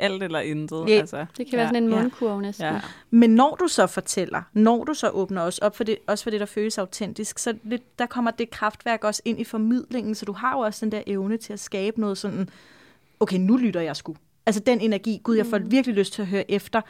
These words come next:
Speaker 2: fordi der er den der Merkur, Pluto, øh, der er sådan en, øhm, ja, jeg ved ikke,
Speaker 3: Meget
Speaker 2: jeg
Speaker 3: stor kraft.
Speaker 2: Ja, ja,
Speaker 3: Ja.
Speaker 2: meget sådan, det er sådan, det er magnetisk,
Speaker 3: Nå ja.
Speaker 2: når, når folk med Pluto Merkur formidler. Altså, jeg synes,
Speaker 3: Mm.
Speaker 2: altså, når de vælger at gøre det.
Speaker 1: Ja, ja.
Speaker 2: De kan også
Speaker 1: Ja.
Speaker 2: vælge at lade være,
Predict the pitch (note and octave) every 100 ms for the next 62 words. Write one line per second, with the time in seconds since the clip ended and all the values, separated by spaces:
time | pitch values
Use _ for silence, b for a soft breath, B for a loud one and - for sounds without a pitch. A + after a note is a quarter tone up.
0 | B B B - A3+ G#3+ A3 G#3 G#3+ G#3
1 | G3 - A#3+ - - A3+ G#3 A#3+ A3+ -
2 | G#3 A3 A3 C4 B3 A3+ G#3 G3 F#3+ B
3 | B B B B B B _ _ A3 A3
4 | A3 B3 B3 A#3+ B3 - C4+ C4+ - -
5 | C4+ - A#3+ C4+ C4+ C4+ C4+ C#4+ D4 C4+
6 | C4 C#4 B3 - - B3 A3+ A#3 A3+ B3+
7 | C#4 B3 C#4 - D#4 A#3+ A3+ A3 G#3+ B3
8 | G#3 A3+ A3 A#3 G#3+ G#3+ G3 A#3+ F#3+ G#3
9 | G#3+ - G3 - - G#3 G#3+ G#3+ G#3 G3+
10 | G3 G3+ F3+ E3+ E3 F3+ A3 F3 D#3+ D#3
11 | A3+ A3 F#3 F3+ B3+ C4 F#3+ G3 F3+ D#3+
12 | C3+